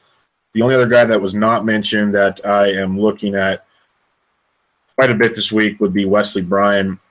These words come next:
who, um, his approach game is one of the better ones on tour with wider fairways that might help him stay and play a lot better. So I, I like his chance to be down there at sixty-two hundred. He's just a hundred more than Armour, basically the third lowest priced guy on the board.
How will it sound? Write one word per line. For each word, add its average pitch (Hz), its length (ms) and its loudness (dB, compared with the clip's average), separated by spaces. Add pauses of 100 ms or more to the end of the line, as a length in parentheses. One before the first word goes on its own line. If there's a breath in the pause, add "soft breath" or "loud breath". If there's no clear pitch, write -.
(180)
who, 98 240 2
um, 92 460 0 (120)
his 107 120 -2
approach 110 380 0
game 104 100 -2
is 98 60 -4
one 104 80 0
of 101 40 0
the 98 60 -2
better 101 260 2
ones 101 320 0
on 98 220 -4
tour 110 500 2
with 98 200 0
wider 104 300 2
fairways 107 580 0
that 101 140 0
might 104 240 -2
help 104 280 0
him 101 160 -4
stay 101 440 0
and 95 160 -8
play 104 340 0
a 98 60 0
lot 95 360 -2
better. 95 420 0 (840 soft breath)
So 104 260 2
I, 95 100 0
I 107 140 0
like 113 240 2
his 107 220 -2
chance 104 340 -2
to 98 80 -8
be 98 100 -6
down 101 160 2
there 98 80 0
at 92 80 -4
sixty-two 104 460 -4
hundred. 104 240 0
He's 95 80 -4
just 92 140 -6
a 101 60 -4
hundred 101 200 -2
more 101 180 2
than 98 80 -4
Armour, 98 340 0
basically 98 360 -4
the 90 40 -6
third 101 240 -2
lowest 98 280 0
priced - 280 -4
guy 92 300 0 (760 soft breath)
on 107 220 2
the 101 80 0
board. 98 540 2